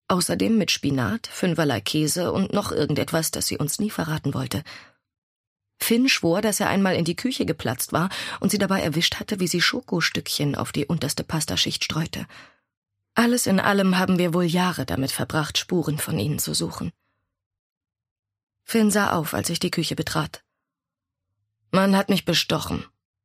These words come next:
"Das sehe ich." Er nahm einen großen Bissen, während ich auf den Hocker ihm gegenüber kletterte und den Vertrag auf meinen Schoß legte. Sozusagen als Erinnerung,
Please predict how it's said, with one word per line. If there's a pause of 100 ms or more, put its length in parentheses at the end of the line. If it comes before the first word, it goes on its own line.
(720)
"Das
sehe
ich." (1040)
Er
nahm
einen
großen
Bissen,
während
ich
auf
den
Hocker
ihm
gegenüber
kletterte (360)
und
den
Vertrag
auf
meinen
Schoß
legte. (880)
Sozusagen
als
Erinnerung,